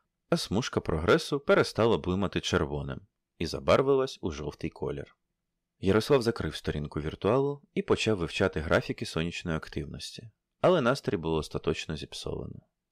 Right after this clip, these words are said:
А головне, він зрозумів, що не зможе довго обходити систему. Крім всього, закінчувались гроші, і треба було думати про справжню роботу, за яку платять. Тож це лише питання часу,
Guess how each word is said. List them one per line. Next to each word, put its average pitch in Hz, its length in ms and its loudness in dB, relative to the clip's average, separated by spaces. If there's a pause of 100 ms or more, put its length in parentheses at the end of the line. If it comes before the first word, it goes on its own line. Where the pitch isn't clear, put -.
А 78 80 2
головне, 76 440 0 (340)
він 175 140 2
зрозумів, 131 640 0 (240)
що - 180 0
не 135 100 2
зможе 78 360 0
довго 139 520 4
обходити - 520 -4
систему. - 600 -6 (400)
Крім 202 220 4
всього, 160 440 4
закінчувались 107 760 2
гроші, 78 500 0 (160)
і - 60 -6
треба 131 320 4
було 120 260 4
думати 113 480 2 (180)
про 190 160 2
справжню 82 520 4
роботу, 73 520 -4 (140)
за 80 160 2
яку 76 240 0
платять. - 640 -8 (360)
Тож - 220 0
це 160 120 4
лише 135 280 4
питання 98 440 2
часу, 139 460 4